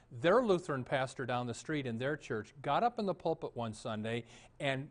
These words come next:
and the text from Christ was John chapter fourteen. Jesus said, "I am the way and the truth and the life. No one comes to the Father but by me."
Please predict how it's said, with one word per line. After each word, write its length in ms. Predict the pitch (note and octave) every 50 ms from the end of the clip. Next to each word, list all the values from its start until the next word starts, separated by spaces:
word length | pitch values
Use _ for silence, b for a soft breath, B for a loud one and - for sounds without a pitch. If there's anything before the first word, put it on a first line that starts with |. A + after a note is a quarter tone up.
| - -
and 360 | D#3+ C#3 C3+ C3 C3 C3 A#2
the 80 | B2 A2+
text 480 | - - - G3+ G#3 - - - - - - -
from 340 | D#3 C#3+ C3+ C3 C3+ C#3 - -
Christ 480 | - - D#3+ E3 D3+ B2+ A#2 - -
was 360 | C#3 B2+ B2+ B2+ B2 A#2 - - b b b b b -
John 260 | - D3+ C3+ C#3+ D3+
chapter 380 | D#3 - E3 D3+ D3+ - - C#3
fourteen. 640 | - - D3+ D3+ D3 D3 - D#3+ D#3+ D#3+ E3 F3+ - - -
Jesus 320 | A2+ C3 C3+ C3 C#3+ C#3
said, 160 | - - C3+
"I 140 | C#3 C#3 C3+
am 140 | C3+ C3 B2
the 100 | A#2+ B2
way 240 | A2+ A#2 B2+ C#3 D3+
and 100 | D#3 D3+
the 60 | D3
truth 300 | - - D#3+ D#3 D3+ -
and 120 | D3+ D3
the 40 | C#3+
life. 340 | C3+ C#3 C3+ C#3+ D#3 D#3+ - B B B B B
No 220 | B B2 B2 C#3 C#3
one 220 | D3 D#3 D3+ D3
comes 280 | - D#3 D3+ D#3 D#3+ -
to 120 | - D3+
the 100 | C#3 D3
Father 360 | C3+ - D3 C#3 C#3+ C#3+ D3 C#3
but 260 | C3 C#3+ C#3 C3 -
by 200 | C#3 C3+ C3+ C3+
me." 340 | C3+ C#3 C3+ C#3 D3+ D#3